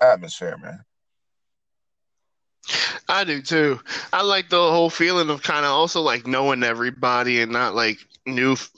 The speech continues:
Speaker 2: unfamiliar faces and shit. Plus, smaller gyms don't pay as fucking much.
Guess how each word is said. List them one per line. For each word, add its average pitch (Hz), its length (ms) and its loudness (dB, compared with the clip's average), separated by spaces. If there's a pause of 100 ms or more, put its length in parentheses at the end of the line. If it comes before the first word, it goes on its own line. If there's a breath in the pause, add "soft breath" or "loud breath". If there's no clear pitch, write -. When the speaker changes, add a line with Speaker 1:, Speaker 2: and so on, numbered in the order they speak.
(120)
Speaker 2:
unfamiliar 120 560 0
faces 120 600 -4
and 120 160 -6
shit. 131 320 0 (1160 loud breath)
Plus, 190 420 0 (220)
smaller 165 380 2
gyms 147 420 -4
don't 113 180 -4
pay 143 280 -2
as 135 160 -6
fucking 139 340 -4
much. 139 460 -4